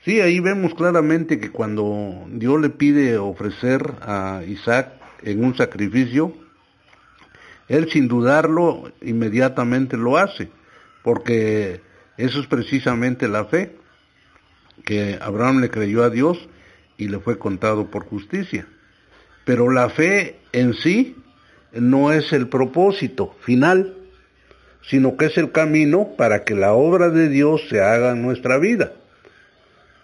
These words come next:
Porque Dios nos habla muchas cosas que sabemos y no ve-, y no vemos que la obra de Dios se haya perfeccionado en nuestra vida.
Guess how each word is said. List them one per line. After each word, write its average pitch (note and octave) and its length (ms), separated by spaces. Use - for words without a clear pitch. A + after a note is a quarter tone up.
Porque A#2 800
Dios D3 220
nos F#3 180
habla F3 240
muchas D#3 380
cosas C#3+ 360
que A2 120
sabemos C3 560
y A#2+ 120
no D#3+ 180
ve-, E3+ 240
y C3+ 80
no D3+ 220
vemos F3 420
que A#2 120
la A2+ 160
obra C#3+ 320
de A#2 180
Dios C3+ 360
se C3 180
haya C#3 260
perfeccionado A#2+ 840
en A#2 60
nuestra A2 400
vida. D3 380